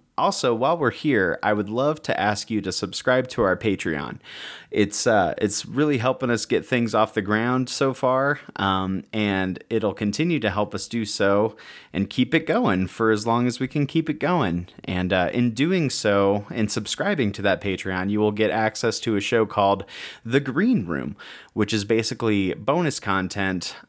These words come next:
um, that we put together at the end of every single interview that I do, uh, where me and the guest, after we talk about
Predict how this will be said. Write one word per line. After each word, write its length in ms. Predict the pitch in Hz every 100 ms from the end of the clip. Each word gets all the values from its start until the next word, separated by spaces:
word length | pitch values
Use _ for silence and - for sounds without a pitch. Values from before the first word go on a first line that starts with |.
| 92
um, 400 | 92 87 85 85
that 200 | 98 92
we 280 | 98 90
put 240 | 87 - -
together 580 | 107 107 95 92 90 -
at 140 | 104 101
the 120 | 98
end 160 | 101
of 160 | 98 85 -
every 340 | 104 117 120
single 800 | - 117 113 101 101 98 98 - -
interview 560 | 117 123 110 92 95
that 160 | 87 92
I 160 | 110
do, 420 | 123 90 85 82 90 - -
uh, 260 | 90 80 80
where 540 | 90 95 92 90 90 - - - - - _ _ -
me 260 | 120 170
and 140 | 196 202
the 40 |
guest, 580 | 139 98 98 101 - - - -
after 320 | 104 101 110
we 120 | 98
talk 360 | - 127 120 117
about 420 | 98 87 87